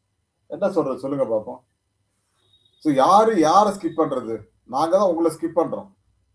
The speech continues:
உங்களையும் சரி, பார்வதி ஃபேன்ஸையும் சரி. அவ்வளவு மோசமா நடந்துக்கிறீங்க நீங்க.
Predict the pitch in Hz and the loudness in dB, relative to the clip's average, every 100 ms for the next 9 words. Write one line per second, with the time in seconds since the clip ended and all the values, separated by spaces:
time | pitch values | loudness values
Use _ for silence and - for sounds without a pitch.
0 | _ _ - 135 170 165 151 147 175 139 | _ _ -14 0 2 2 0 -4 -4 0
1 | 151 160 147 143 135 - 143 156 151 151 | 0 2 0 -2 -4 -6 -4 -4 -4 -6
2 | 117 104 - _ _ _ _ _ _ 131 | -6 -10 -14 _ _ _ _ _ _ 2
3 | 160 147 170 196 202 180 160 151 139 110 | 2 2 -2 -2 -2 -2 -2 -4 -6 -10
4 | 98 92 | -14 -18